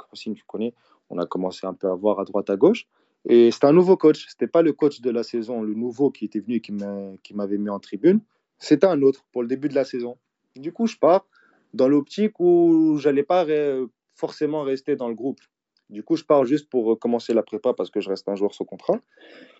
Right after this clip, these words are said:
Je pars, je commence la prépa tranquillement. Et je fais une... on fait une semaine, euh, on fait dix jours en stage. On finit avec un match amical. Il n'y avait pas beaucoup d'action à ce moment-là.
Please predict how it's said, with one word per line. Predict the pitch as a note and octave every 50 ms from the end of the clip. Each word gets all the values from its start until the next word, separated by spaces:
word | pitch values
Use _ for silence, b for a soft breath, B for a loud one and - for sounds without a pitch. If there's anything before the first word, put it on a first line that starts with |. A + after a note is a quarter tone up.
| B
Je | - - -
pars, | - A2+ D3+ D3+
je | -
commence | - - A2+ A2 A#2 - -
la | A2+
prépa | - - - G2+ - A2+ A2
tranquillement. | - - G2+ - - G2+ G#2 A#2 D#3 G#3 _ _ _ _ _ _ _ _ _ _ _ _ _ _ _ _ _ _
Et | A#2 A#2+ A#2+ A#2 A2+ A2+ A2 A2 A2 A2 A2 A2 G#2+ - _ _ _ _ _ _ _ _ _
je | - - -
fais | - E3 D#3+ D#3 D3+ D3 C#3+ C3+ C3 C3 B2+ A#2+ A#2
une... | A2+ A2+ A2 - _ -
on | A#2+ A#2
fait | - C3+
une | B2+ B2+
semaine, | B2 - - B2 B2+ B2+ B2 A2+
euh, | A2 G#2 G2+ G2+
on | G2+
fait | - A#2 G#2+
dix | A2 C3+
jours | C3 D#3+ D#3
en | C3+ A#2+
stage. | A2+ - B2+ C3+ D#3+ D#3+ - _ _ _ _ _
On | A2
finit | - - C3 C#3
avec | C3 B2 B2 -
un | B2
match | A#2+ A#2 - -
amical. | A2 G#2 G2 - G#2+ A2+ C3+ D#3 - _ _ _ _ _ _
Il | G#2+
n'y | A2
avait | A2 -
pas | D3+ D#3
beaucoup | D3 C#3 C#3 -
d'action | C3+ B2 A#2+ A2 - -
à | D3
ce | C#3 - A2+
moment-là. | G#2+ A2 A2+ C3+ E3+ G3